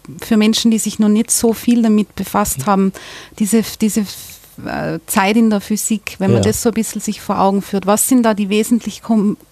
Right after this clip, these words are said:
Speaker 1: wesentlichen Komponenten, die vielleicht jetzt von diesem klassischen,
Speaker 2: Ja.
Speaker 1: äh, linearen Verständnis von Zeit weggehen? Was, was wären da so Gedankenimpulse, die man da mitnehmen könnte,
Speaker 2: Ja.
Speaker 1: Ihrer Meinung nach?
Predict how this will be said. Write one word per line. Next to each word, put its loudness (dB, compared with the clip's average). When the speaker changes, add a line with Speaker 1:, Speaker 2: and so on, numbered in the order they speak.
Speaker 1:
wesentlichen 0
Komponenten, 2
die 0
vielleicht -2
jetzt -4
von 2
diesem 2
klassischen, 2
Speaker 2:
Ja. 4
Speaker 1:
äh, 2
linearen 4
Verständnis 2
von 0
Zeit 0
weggehen? -2
Was, 0
was -2
wären 2
da 2
so 0
Gedankenimpulse, 0
die 2
man 2
da 0
mitnehmen 0
könnte, 2
Speaker 2:
Ja. -2
Speaker 1:
Ihrer -2
Meinung -2
nach? -10